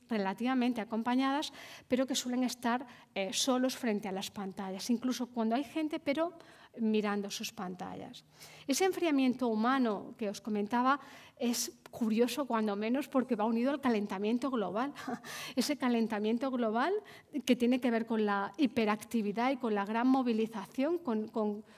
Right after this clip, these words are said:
con no frenar para, para seguir siendo productivos y que tiene como respuesta en los humanos un enfriamiento, un enfriamiento por esa desarticulación colectiva y también por un cierto pesimismo,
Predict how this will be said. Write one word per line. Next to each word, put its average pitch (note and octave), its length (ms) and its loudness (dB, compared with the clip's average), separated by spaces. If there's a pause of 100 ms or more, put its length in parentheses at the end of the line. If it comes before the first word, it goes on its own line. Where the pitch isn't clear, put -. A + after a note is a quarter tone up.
(100)
con A3 220 2
no C4 120 4
frenar B3 640 -2
para, G#3 360 0 (300)
para G#3+ 220 2
seguir A#3 280 2
siendo A3 440 0
productivos C#4 800 -4 (240)
y B3+ 100 2
que A#3 140 4
tiene C4 240 0
como D4 200 2
respuesta A#3 800 -2
en A3+ 180 0
los G#3 240 -2
humanos C4+ 460 0 (240)
un C#4 160 6
enfriamiento, A#3 720 0
un C#4 80 4
enfriamiento D#4+ 760 0 (220)
por A3 160 0
esa E4+ 220 0
desarticulación C4+ 880 -2
colectiva C4+ 580 -2 (300)
y C4 100 4
también A#3+ 300 2
por F#4 140 0
un F#4+ 120 4
cierto E4+ 380 -2
pesimismo, B3+ 960 0